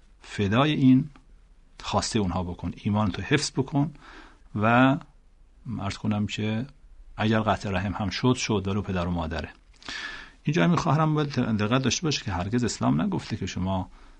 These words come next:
به هر قیمتی ولو با، ولو با ذلت و خواری نه، این امر صله رحم رو انجام بدید. باید الاهم فالاهم کنه. اگر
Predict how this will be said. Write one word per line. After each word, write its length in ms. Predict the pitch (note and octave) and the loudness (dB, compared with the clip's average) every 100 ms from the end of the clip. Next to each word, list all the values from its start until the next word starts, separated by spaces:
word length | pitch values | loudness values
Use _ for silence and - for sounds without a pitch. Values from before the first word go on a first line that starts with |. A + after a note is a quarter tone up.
| - - | -20 -6
به 80 | G2+ | -2
هر 320 | G2 G#2+ G#2+ | 0 4 2
قیمتی 840 | - G2+ G2+ G2+ G2+ C#3 - D3+ C3+ | 2 0 0 2 2 2 2 0 2
ولو 280 | B2 A#2+ | 2 2
با، 200 | A#2+ A2 | 0 -2
ولو 240 | G2 G#2+ G2+ | -2 0 0
با 180 | G2 F2+ | 0 -2
ذلت 560 | F#2+ F#2+ F2+ F#2 - | 0 0 0 -2 -4
و 20 | |
خواری 500 | G2 - F2+ F#2 G#2 | -10 -4 -4 -2 0
نه، 160 | G2+ F#2+ - - - - - - - - - - - - - | 0 0 -6 -18 -20 -20 -20 -20 -20 -20 -20 -20 -20 -20 -12
این 240 | G2 F#2 | -6 -4
امر 180 | F2+ F#2 | -2 -2
صله 280 | F#2+ F2 F2 | -4 -4 -6
رحم 260 | E2 F#2 F2+ | -6 -4 -4
رو 60 | |
انجام 380 | E2 E2 E2+ D#2 | -2 -2 -2 -4
بدید. 260 | D#2+ E2+ - - - - - - | -6 -8 -10 -18 -20 -20 -20 -4
باید 360 | G#2 A#2 C3 C3 | 0 4 4 4
الاهم 380 | A#2+ A2 A2 G2 | 0 0 -2 -2
فالاهم 420 | G#2 G2 F#2+ F2+ | -4 -4 -4 -4
کنه. 200 | - F#2 | -6 -6
اگر 340 | G#2 A#2+ A#2 | 0 2 0